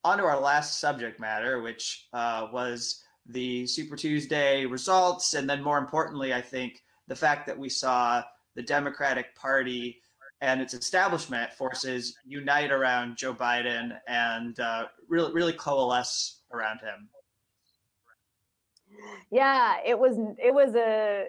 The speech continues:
Speaker 2: it was, like, their last effort, and it worked. I mean, it worked in the sense of blunting Sanders. We, had Pete Buttigieg and Amy Klobuch-, Klobuchar not dropped out when they did, I think we would have seen much different results.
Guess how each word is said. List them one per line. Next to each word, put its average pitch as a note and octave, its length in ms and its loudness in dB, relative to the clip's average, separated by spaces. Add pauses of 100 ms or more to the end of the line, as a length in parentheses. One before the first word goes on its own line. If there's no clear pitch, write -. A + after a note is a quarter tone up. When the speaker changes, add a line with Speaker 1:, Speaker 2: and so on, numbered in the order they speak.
Speaker 2:
it A#3 80 -2
was, C4 80 2
like, B3+ 140 4
their A3+ 140 2
last B3+ 360 4
effort, A#3+ 340 -2
and G3 80 -4
it F#3 120 -8
worked. D4+ 380 -2
I F3+ 100 -6
mean, G#3 140 -10
it G3+ 140 -12
worked B3 280 -2
in A#3 60 -8
the A3 80 -2
sense A3+ 260 -6
of G3 140 -8
blunting G3+ 340 -6
Sanders. F3+ 600 -8
We, G#3+ 160 -6 (100)
had A3 600 0 (440)
Pete C4+ 180 -4
Buttigieg B3+ 540 2 (160)
and A3+ 180 -4
Amy A#3+ 200 -2
Klobuch-, A3+ 440 -6
Klobuchar G#3+ 560 -2 (400)
not A#3 380 4
dropped A3 320 0
out G#3 380 4 (100)
when G3+ 160 -6
they F#3+ 200 -4
did, B3 340 4
I G3+ 160 -2
think A3+ 180 -6
we G#3+ 80 -2
would G#3+ 100 2
have G3 140 -10
seen G#3 240 -8
much G#3 240 -6
different G#3 320 -6
results. G3 460 -2